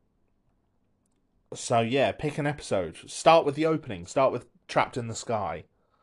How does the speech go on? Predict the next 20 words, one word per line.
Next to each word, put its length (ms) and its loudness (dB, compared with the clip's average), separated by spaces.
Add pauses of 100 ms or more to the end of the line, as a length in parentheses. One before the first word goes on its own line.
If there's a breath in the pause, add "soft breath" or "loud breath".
(320)
See 200 -4
how 120 4
you 140 -2
feel. 400 -4 (1160)
If 100 -20
that's 260 4
not 140 -4
your 80 -8
thing, 340 -2
maybe 220 -2
watch, 600 -4
I 60 -4
don't 80 -2
know, 100 -6
City 260 -4
of 80 -4
Fire 380 0 (100)
or 80 -14
Sun 280 -4
Probe 380 -6